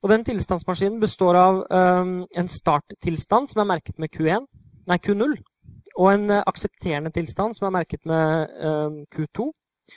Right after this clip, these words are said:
Den er over et alfabet som består av to tegn, A og B. Ehm, den har noen overganger mellom, eh, tilstandene. For det, det er en overgang fra Q null til Q null,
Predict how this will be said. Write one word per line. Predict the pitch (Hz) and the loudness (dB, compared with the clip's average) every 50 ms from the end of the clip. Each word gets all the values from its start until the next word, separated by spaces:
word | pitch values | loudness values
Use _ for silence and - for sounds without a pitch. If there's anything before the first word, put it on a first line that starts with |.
| - _ _ _ _ _ | -20 _ _ _ _ _
Den | - 208 254 | 2 4 4
er | - | 4
over | - 165 156 151 151 180 | 4 6 6 6 6 4
et | 202 - | 4 4
alfabet | 214 202 - - 226 180 190 226 269 - | 2 2 4 2 2 4 2 2 2 0
som | - - 214 | -4 -4 -4
består | 208 - - 190 | -2 0 0 0
av | 180 | 0
to | - - 180 | 0 -4 -6
tegn, | - - 175 190 240 277 269 | -2 0 0 0 0 -2 -2
A | - 160 170 | 2 2 2
og | 165 | 4
B. | 165 180 226 269 - _ _ _ _ _ _ _ _ _ _ _ _ _ _ _ _ _ _ _ _ _ _ _ - | 4 2 2 0 -2 _ _ _ _ _ _ _ _ _ _ _ _ _ _ _ _ _ _ _ _ _ _ _ 0
Ehm, | 185 185 185 190 196 202 202 202 202 - _ _ _ _ 185 | 0 2 2 2 0 -2 -6 -6 -8 -12 _ _ _ _ 2
den | 202 226 214 | 2 2 4
har | 196 220 214 | 4 4 4
noen | 214 226 240 - - | 4 2 0 -2 -2
overganger | 247 247 240 220 196 175 156 147 135 135 147 143 143 160 160 165 165 170 175 190 214 233 226 | 0 2 4 6 6 6 4 2 2 0 0 0 2 2 0 0 0 -4 -2 0 2 2 2
mellom, | 208 185 180 180 175 185 196 196 202 202 202 | 2 2 2 2 2 2 2 0 0 -2 0
eh, | 202 202 202 202 196 202 | 0 2 2 2 0 -2
tilstandene. | - - 226 196 170 156 123 - - 160 143 143 156 220 320 320 - _ _ _ _ - - _ | -2 -4 -6 -6 -6 -6 -6 -4 -4 -4 -4 -2 -2 -2 -2 -2 -6 _ _ _ _ -20 -12 _
For | - 190 | 0 0
det, | 190 202 - | 2 0 0
det | 202 190 | 0 0
er | 185 208 | 0 0
en | 214 - | 0 -2
overgang | 240 226 202 170 147 139 139 135 147 175 190 - | 0 2 2 2 2 2 0 0 -2 -2 -2 -4
fra | - 208 - | -6 -6 -6
Q | - - 185 196 170 | -6 -6 -6 -4 -2
null | 170 175 196 - | -2 -2 -4 -2
til | - 202 185 - | -2 -2 -2 -2
Q | - 185 175 | -2 -6 -4
null, | 165 175 220 294 | -2 -2 -2 -2